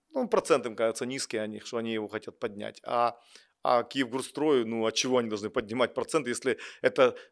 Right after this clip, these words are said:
существующий уже контракт? И, грубо говоря, если президент под это дело подписался и уже сказал, что, что, ну, Киевгурстрой достроит. Киевгурстрой же, там же понятно, что там деньги не все есть, там же понятно, что часть денег выведена оттуда.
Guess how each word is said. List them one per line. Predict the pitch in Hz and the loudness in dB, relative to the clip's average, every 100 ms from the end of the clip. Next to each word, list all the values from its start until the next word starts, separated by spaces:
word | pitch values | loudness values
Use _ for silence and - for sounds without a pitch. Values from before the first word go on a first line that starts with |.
| - | -6
существующий | - 139 143 - 156 151 123 143 | -2 2 2 2 4 4 4 2
уже | 127 | 2
контракт? | 123 127 120 110 - - _ _ _ _ _ - | 2 0 -2 -6 -8 -16 _ _ _ _ _ -8
И, | 120 | -6
грубо | 104 131 120 | -2 -2 0
говоря, | 110 120 127 | 0 4 6
если | 117 - | 4 -2
президент | 123 113 117 151 135 | -8 -8 0 -2 0
под | 117 | -4
это | 110 | -6
дело | 110 135 | 2 2
подписался | 113 110 110 - 107 107 131 | 4 0 -6 -2 -2 -2 -4
и | |
уже | 117 117 | -2 -4
сказал, | - 113 110 | -4 0 0
что, | 107 113 110 _ - - | 0 -6 -10 _ -20 -20
что, | - - 120 107 104 | -14 -4 2 2 2
ну, | 110 | -2
Киевгурстрой | 98 143 117 117 107 127 | -2 0 0 -2 0 -2
достроит. | 120 113 - - - _ _ _ _ | -2 -6 -10 -12 -14 _ _ _ _
Киевгурстрой | 160 139 131 - | 2 2 0 2
же, | 120 120 - - | 2 0 -6 -4
там | 123 | -2
же | 117 | 2
понятно, | 135 208 165 | 6 6 4
что | 127 | 2
там | 127 117 | 2 2
деньги | 143 123 120 | 0 0 -2
не | 131 | -2
все | - 139 107 | 0 0 -2
есть, | 101 | -4
там | - 113 | -8 -6
же | 110 | -4
понятно, | 127 185 160 | 4 4 4
что | - 123 - - _ _ | 0 0 -2 -18 _ _
часть | 143 123 | 8 8
денег | 139 131 120 | 6 4 4
выведена | 147 117 110 107 104 | 2 2 -2 -2 -4
оттуда. | 104 113 110 | -4 -6 -4